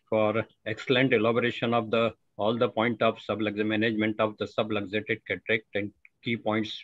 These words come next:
too. As it is a vast subject, uh, we have to highlight something more, and especially ring song. For that, I invite Doctor Mahipal Sachdev to speak, especially the role of rings, hooks, and segments in the management of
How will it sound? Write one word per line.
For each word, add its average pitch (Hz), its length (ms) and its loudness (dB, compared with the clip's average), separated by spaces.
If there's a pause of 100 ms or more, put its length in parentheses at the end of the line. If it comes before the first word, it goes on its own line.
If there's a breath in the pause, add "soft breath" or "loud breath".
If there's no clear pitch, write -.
(120)
too. 107 200 -2 (840 soft breath)
As 156 160 6
it 156 160 4
is 165 120 2
a 165 80 8
vast 131 420 4
subject, 135 460 4 (140)
uh, - 120 0 (180)
we 117 100 2
have 139 180 4
to 135 100 6
highlight 123 360 4
something 127 400 0
more, 117 280 2 (760)
and 131 200 2
especially 147 520 4
ring 127 280 4
song. 113 280 -2
For 143 220 4
that, 156 200 2
I 139 100 8
invite 139 380 4
Doctor 131 280 0
Mahipal 120 480 2 (260)
Sachdev 127 440 4
to 147 80 4
speak, - 320 2
especially 156 500 2
the 143 120 2
role 139 220 4
of 135 160 4
rings, 139 340 2
hooks, 139 240 -2
and 127 180 0
segments 135 540 -2
in 120 180 -6
the 113 80 -2
management 120 540 -2
of 107 140 2